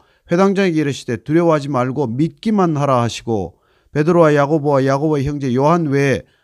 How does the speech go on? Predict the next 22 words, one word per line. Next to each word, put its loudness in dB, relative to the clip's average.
아무도 2
따라옴을 2
허락하지 -2
아니하시고 -2
회당장의 0
집에 -4
함께 -4
가사 -4
떠드는 0
것과 -2
사람들이 -2
울며 0
심히 -6
통곡함을 -2
보시고 -6
들어가서 4
그들에게 0
이르시되 -4
"너희가 4
어찌하여 2
떠들며 -2
우느냐? 0